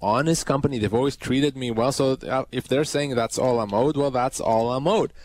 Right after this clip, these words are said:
So there's that trust that, that comes into play. And beyond that, company, uh, an employee may think, "Well, if they say that's all I'm, I'm owed, they must know. They've done this before. They're more sophisticated than I am. So who am I to disagree with it?" Well, again,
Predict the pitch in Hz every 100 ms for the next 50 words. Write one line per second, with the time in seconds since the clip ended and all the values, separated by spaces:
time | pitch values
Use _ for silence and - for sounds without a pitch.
0 | - - 147 160 151 151 - - 220 254
1 | - - - 120 117 - 110 - - 120
2 | 113 110 113 113 92 - - - - 139
3 | 147 175 285 175 - 170 170 160 139 -
4 | 127 127 - 139 196 170 123 127 156 180
5 | - - - 110 - 101 113 170 196 -
6 | 120 110 101 113 107 101 92 - 101 110
7 | 127 - 107 107 131 151 143 127 - 135
8 | 117 - - - - 113 107 98 110 131
9 | 131 - 127 - 120 117 120 - - -
10 | - 107 104 95 110 - 180 190 165 156
11 | 147 143 139 135 131 120 113 - - -
12 | - - - - 131 127 165 160 135 131
13 | 123 113 - 110 127 117 95 - - 127
14 | 135 - 123 127 104